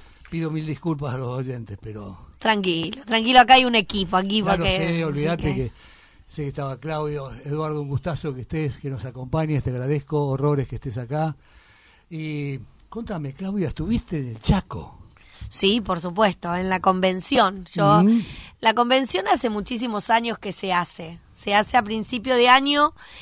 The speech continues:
Speaker 2: y se hace a, a esta altura de año, eh, siempre. Se, se tratan de, de días donde vienen invitados del extranjero,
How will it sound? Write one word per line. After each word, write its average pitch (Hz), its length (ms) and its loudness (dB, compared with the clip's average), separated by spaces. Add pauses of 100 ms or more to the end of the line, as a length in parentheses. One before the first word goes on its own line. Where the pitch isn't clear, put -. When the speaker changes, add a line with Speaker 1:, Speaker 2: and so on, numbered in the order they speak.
(180)
Speaker 2:
y 226 140 -2
se 220 140 4
hace 254 520 4
a, - 80 0
a 214 340 6
esta 226 240 4
altura 220 380 4
de 214 160 6
año, 254 640 8 (440)
eh, 190 580 2
siempre. 185 800 2 (560)
Se, 196 920 0
se 202 180 0
tratan 208 520 6
de, 196 400 0
de 196 300 2
días 254 640 10 (380)
donde 196 500 2
vienen 202 800 2
invitados 233 880 10
del 208 180 0
extranjero, 254 1120 4